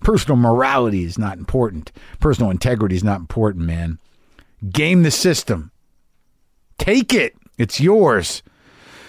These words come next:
But, uh, there is something great about having a car you don't give a shit about. That is a freeing thing. I don't give a fuck. I, that was on Sunday, and they haven't called me. I called the claim into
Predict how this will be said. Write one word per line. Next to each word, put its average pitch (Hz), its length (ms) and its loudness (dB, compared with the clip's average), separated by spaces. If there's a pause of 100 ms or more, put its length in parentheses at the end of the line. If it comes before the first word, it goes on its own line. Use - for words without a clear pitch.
(1000)
But, 165 280 0
uh, 143 500 4 (760)
there 185 160 4
is 226 80 4
something 175 320 4
great 151 260 4
about 120 200 2
having 123 240 2
a 104 40 2
car 143 300 2
you 120 100 6
don't 113 200 2
give 120 120 2
a 110 60 4
shit 120 260 0
about. 80 380 0 (480)
That 151 340 0
is 123 160 2
a 110 60 2
freeing 135 840 2 (300)
thing. 95 440 0
I 160 140 0
don't 196 120 4
give 175 200 2
a 156 60 0
fuck. - 460 0 (680)
I, 151 180 2
that 180 160 4
was 180 120 2
on 170 180 4
Sunday, 185 380 4
and 127 100 4
they 139 60 4
haven't 151 200 4
called 127 260 2
me. 143 140 4
I 131 120 4
called 135 380 0
the 120 60 0
claim 135 340 4
into 110 260 4